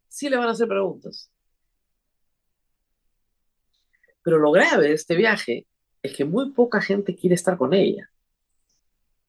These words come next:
Si viajó para legitimar su posición, pues no lo está haciendo muy bien, ni ella ni la Cancillería. Porque para cualquiera que escuchó esa exposición ayer,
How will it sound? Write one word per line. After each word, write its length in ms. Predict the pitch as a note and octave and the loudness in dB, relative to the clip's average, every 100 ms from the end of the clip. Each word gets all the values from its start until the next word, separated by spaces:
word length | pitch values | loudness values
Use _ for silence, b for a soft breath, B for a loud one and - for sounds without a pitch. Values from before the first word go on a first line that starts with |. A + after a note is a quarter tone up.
| _ b | _ b
Si 180 | - D#4 | 2 6
viajó 320 | D3+ D3 A3 | 8 8 6
para 200 | A#3 A3+ | 6 6
legitimar 1040 | E3+ E3 D#3+ - F3 - D#3 D#3 G3+ C#4 B3+ | 6 4 2 0 -6 -4 0 4 6 4 2
su 220 | - F3+ | -2 -4
posición, 680 | C3+ C3 A#2+ - D#3+ G#3 - B B B B _ | -4 -4 -2 4 4 4 -2 B B B B _
pues 220 | - B2 B2+ | 0 2 4
no 140 | E3+ | 4
lo 80 | E3+ | 4
está 180 | - C3+ | 2 0
haciendo 320 | C#3+ C#3 B2+ | 4 4 4
muy 180 | B2+ B2+ | 4 4
bien, 320 | C3 G#2+ - | 4 2 -4
ni 280 | B2+ D3 E3 | -4 2 4
ella 340 | C4+ D4+ F4 E3+ | 4 4 0 2
ni 100 | D3 | 2
la 140 | C3 | 2
Cancillería. 640 | A2+ A2 A#2+ G#2+ F#2 C#2+ - _ B B B B | 0 -4 -2 -2 -2 -4 -6 _ B B B B
Porque 240 | C#3+ C#3+ D#3 | 0 4 6
para 260 | D3 C#3+ | 6 6
cualquiera 420 | C#3 C#3 G#3+ G#3 | 4 4 6 4
que 80 | D3 | 2
escuchó 360 | - C3 - E3 | -4 -4 0 0
esa 160 | D#3+ | 0
exposición 520 | D#3 C3+ B2 A#2+ D#3 D3+ | -4 -4 -2 2 2 4
ayer, 360 | C#3+ C3+ C3+ | 8 8 6